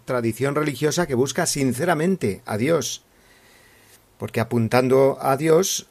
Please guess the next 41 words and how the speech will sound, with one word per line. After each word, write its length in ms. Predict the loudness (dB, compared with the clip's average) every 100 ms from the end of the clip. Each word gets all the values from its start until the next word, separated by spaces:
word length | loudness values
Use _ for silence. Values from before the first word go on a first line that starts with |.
| _
los 260 | -6 -6 -4
corazones 540 | -2 -2 -2 -2 -2
humanos 640 | 0 2 0 -2 -6 -10 -14 _ -20 _ _
se 220 | -10 -2 0
abren 480 | 2 2 0 -2 -4
a 140 | -2
un 180 | 0 0
ser 260 | 2 2 2
trascendente 880 | -2 2 2 4 2 2 -2 -2
que 120 | -2 0
de 80 |
alguna 240 | 0 0 0
manera 480 | 0 2 2 0 -2
nos 360 | -4 -4 -2 -2
une 200 | 0 0
a 100 | 0
todos. 500 | -2 -2 -6 -12 -16 _ -20 -20 -20 -20 -20 _
Por 100 | -12
lo 100 | -8
tanto, 520 | -4 -2 2 2 2 -4 _
eh, 360 | -8 -6 -6 -6
se 160 | -4 -2
ponen 260 | 0 2
las 160 | 2 2
bases 540 | 2 2 0 -4 -6 -8
de 220 | -4 0
una 180 | 0 0
relación 480 | 0 0 0 0
fraterna 480 | 0 -2 -2 -2 -2
entre 240 | -2 -2 -2
todos. 540 | -2 -4 -8 -14 -14 _ _ -20 -20 -20 -20 -20 _ _ _
Esta 240 | -6 -2
idea, 280 | 2 4 2
por 100 | 0
supuesto, 460 | -4 -2 -2 2 2
llega 400 | 4 4 4 4
a 60 | 2
su 100 | 0
plenitud 500 | 0 0 0 0 0
en 120 | 0
Jesucristo, 720 | -4 -8 -4 -2 0 0 -4